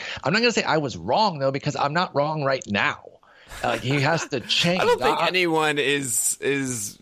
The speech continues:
Speaker 2: yeah, everyone's kind of on the
Speaker 1: Well,
Speaker 2: same
Speaker 1: Glasnow
Speaker 2: page with
Speaker 1: defenders
Speaker 2: Glasnow.
Speaker 1: are, are interesting out
Speaker 2: Well,
Speaker 1: there. They're
Speaker 2: I, I
Speaker 1: wild.
Speaker 2: find it interesting that they're calling you tallest.
Speaker 1: Right?
Speaker 2: Which is <laughs> you.
Speaker 1: Self-hate, right? They're saying, "You
Speaker 2: <laughs>
Speaker 1: self-loathing idiot. You're six five. How dare you?"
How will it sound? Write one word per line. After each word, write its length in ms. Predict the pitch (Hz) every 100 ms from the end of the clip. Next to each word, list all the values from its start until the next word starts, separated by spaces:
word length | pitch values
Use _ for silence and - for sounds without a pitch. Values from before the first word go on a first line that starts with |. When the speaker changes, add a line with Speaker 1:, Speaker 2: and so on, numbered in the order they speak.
| -
Speaker 2:
yeah, 260 | 165 120
everyone's 360 | 87 160 180 156
kind 160 | 190 165
of 80 |
on 80 | 143
the 80 | 370
Speaker 1:
Well, 80 | -
Speaker 2:
same 120 | 139
Speaker 1:
Glasnow 380 | 262 269 254 247
Speaker 2:
page 20 |
with 100 | 196
Speaker 1:
defenders 560 | 117 113 156 139 110 110
Speaker 2:
Glasnow. 40 |
Speaker 1:
are, 220 | 117 110 _ _ -
are 260 | 127 113 120
interesting 480 | 165 - 110 120 110
out 180 | 101
Speaker 2:
Well, 100 | 95
Speaker 1:
there. 80 | 107
They're 180 | 120 180
Speaker 2:
I, 20 |
I 40 | 185
Speaker 1:
wild. 140 | 156
Speaker 2:
find 80 | 104
it 40 | 104
interesting 340 | 98 190 190
that 100 | 165
they're 80 | 143
calling 320 | 135 151 151
you 60 | 123
tallest. 720 | - - 190 147 101 - - - _ _ _ _ _ -
Speaker 1:
Right? 240 | 147 220
Speaker 2:
Which 60 | 262
is 240 | 127 120 - - - -
<laughs> 360 | 147 180 - -
you. 580 | 120 147 302 294 117 107 _ _
Speaker 1:
Self-hate, 680 | - 196 202 196 202 131
right? 220 | 147 156
They're 120 | 165 147
saying, 520 | 151 151 151 151 147
"You 0 |
Speaker 2:
<laughs> 60 | -
Speaker 1:
self-loathing 880 | - 156 143 _ - 160 151 143 -
idiot. 480 | 170 180 170 180 165 - - 147
You're 160 | 160
six 300 | 170 175 156
five. 260 | - 156 147
How 100 | 143
dare 340 | 120 131 123
you?" 160 | 160 104